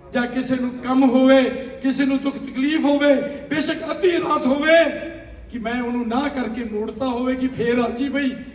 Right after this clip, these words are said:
ਮੈਂ ਅੱਜ ਬਿਜ਼ੀ ਹਾਂ, ਅੱਜ ਮੇਰੇ ਕੋਲ ਟਾਈਮ ਨਹੀਂ।" ਬੈਠ ਕੇ, ਤੇ ਮੈਂ ਤੁਹਾਨੂੰ ਇਹ ਵੀ ਦੱਸ ਦਿੰਦਾ, ਅੱਜ ਰਿਕਾਰਡ ਦੀ ਗੱਲ ਹੈ, ਮਾਫ਼ ਕਰਨਾ ਮੈਂ ਬਾਲਾ ਆਪਦੇ ਬਾਰੇ ਕਹਿ ਗਿਆ ਤਾਂ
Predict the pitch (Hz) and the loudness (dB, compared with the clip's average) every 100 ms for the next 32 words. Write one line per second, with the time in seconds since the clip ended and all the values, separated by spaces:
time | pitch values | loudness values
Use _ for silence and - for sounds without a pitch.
0 | - - 226 254 240 240 254 233 226 254 | -14 -6 -2 0 -2 -4 -4 -4 0 6
1 | 269 269 240 - - - 226 240 240 240 | 8 8 6 0 -8 -6 -4 -2 -2 -2
2 | 240 247 247 240 220 226 233 226 196 - | -2 -2 -4 0 2 2 0 0 0 -2
3 | - - - 214 277 - - 294 262 - | -8 -12 -4 2 2 2 0 2 2 -2
4 | - - - - - 233 269 277 277 294 | -10 -16 -20 -20 -12 -2 -2 0 0 2
5 | 359 381 339 277 320 311 302 240 - - | 2 2 0 -2 -4 -2 -2 -4 -8 -14
6 | - - 262 285 254 269 285 320 320 320 | -14 -8 -6 -4 -6 -4 -4 -4 -2 0
7 | 294 285 269 240 - - - - - - | 0 0 0 -2 -8 -12 -16 -18 -20 -20
8 | - - 196 233 233 247 262 247 226 226 | -20 -12 -6 -6 -6 -4 -2 -2 -2 -2
9 | 233 254 233 233 240 247 254 247 277 277 | -2 -2 -4 -4 -4 -4 -2 -2 -2 -2
10 | - | -4